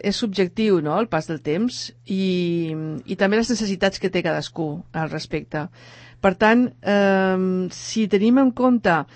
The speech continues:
el que, eh, des de la neurociència s'està treballant i s'està aportant del, de la salut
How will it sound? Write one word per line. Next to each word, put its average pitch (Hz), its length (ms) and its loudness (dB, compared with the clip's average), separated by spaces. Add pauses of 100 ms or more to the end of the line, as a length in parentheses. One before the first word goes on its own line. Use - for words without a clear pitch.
(260)
el 185 160 2
que, 185 220 2 (680)
eh, 165 440 -6
des 160 120 -2
de 165 80 -4
la 156 280 -2
neurociència 165 880 -2
s'està 156 280 -8
treballant 160 520 -2
i - 40 -12
s'està 156 280 -6
aportant 165 560 -2 (300)
del, 151 680 -2
de 160 160 -4
la 151 100 -4
salut 165 520 -6